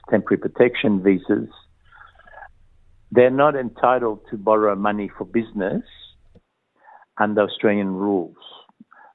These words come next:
So banks won't lend them because they're not permanent residents. And for those who came here on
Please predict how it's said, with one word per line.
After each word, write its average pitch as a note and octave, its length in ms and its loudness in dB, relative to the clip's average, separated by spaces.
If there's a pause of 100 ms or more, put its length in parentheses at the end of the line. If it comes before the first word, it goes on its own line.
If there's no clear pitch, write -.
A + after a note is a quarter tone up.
(120)
So G#2+ 100 2
banks B2+ 440 0
won't A2+ 240 2
lend C3 260 2
them F#2+ 200 0 (140)
because C#3+ 400 0 (640)
they're A2+ 220 2
not A2+ 160 -6
permanent A2 500 2
residents. F#2 580 -6 (960)
And A2 220 2
for B2 100 2
those E3+ 380 4
who B2+ 80 -8 (100)
came B2 200 0 (140)
here A#2 200 4 (120)
on G#2 120 0